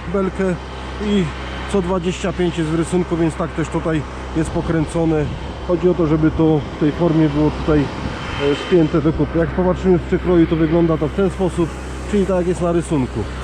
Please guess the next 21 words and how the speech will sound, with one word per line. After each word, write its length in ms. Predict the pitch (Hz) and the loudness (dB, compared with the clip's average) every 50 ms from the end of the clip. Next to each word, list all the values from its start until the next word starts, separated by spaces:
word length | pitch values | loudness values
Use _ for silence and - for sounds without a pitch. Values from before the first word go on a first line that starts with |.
| - - - - | -8 -6 -4 0
Nie 100 | 190 196 | 0 0
ma 160 | 190 180 175 | 2 0 0
całego 420 | - - 180 170 180 190 175 185 175 | -2 0 0 0 0 2 2 0 0
szczemiona 460 | - - - 185 185 196 190 180 175 | -2 -2 -2 0 0 2 2 0 0
po 160 | - 185 180 | 0 0 -2
obwodzie, 500 | 175 170 180 226 226 208 170 214 202 190 - - - - - - - | 0 0 0 -2 -2 0 0 0 -2 -2 -2 -6 -8 -8 -8 -6 -4
tylko 220 | - 226 - 214 196 | -4 -2 0 0 0
są 180 | - 202 190 | 0 0 0
takie, 380 | 185 185 175 170 - 185 175 170 | 0 0 -2 -2 0 0 2 2
e, 60 | 160 139 - - - - - - - - 165 156 156 160 151 143 - 160 | 0 0 -4 -6 -8 -8 -8 -6 -4 -2 0 2 2 2 2 0 0 0
pół 140 | 214 214 185 | 0 0 0
szczemionka, 680 | - - - 185 170 175 180 185 180 - 175 165 151 143 110 - 175 170 | 0 0 0 2 2 2 2 0 0 0 0 -2 -2 -2 -4 -4 -2 -2
elementy 500 | 160 160 160 175 175 170 165 - 165 147 | 0 0 0 0 0 0 0 -2 -2 0
do 200 | 131 147 147 139 - - - - - - - - - - | 2 0 0 0 -2 -6 -8 -10 -8 -8 -8 -6 -2 -2
do 100 | 160 151 | -2 0
przykręcenia. 760 | - - 175 - 165 160 160 156 - 156 143 127 110 104 98 - - - - - - - - - - - - | 0 -2 -4 -2 0 0 0 0 0 0 0 0 -2 -2 -4 -6 -6 -8 -8 -8 -6 -6 -6 -6 -6 -4 -4
Powiem 280 | 196 196 185 190 180 180 | -2 0 2 2 2 2
wam, 140 | 185 180 170 | 2 0 0
te 140 | 190 180 165 | 0 -2 -2
zbrojenie 460 | 151 175 185 190 190 180 180 175 165 | 0 0 2 2 4 4 4 2 2
tutaj 340 | 170 165 - 180 170 156 | 0 -2 -2 0 0 0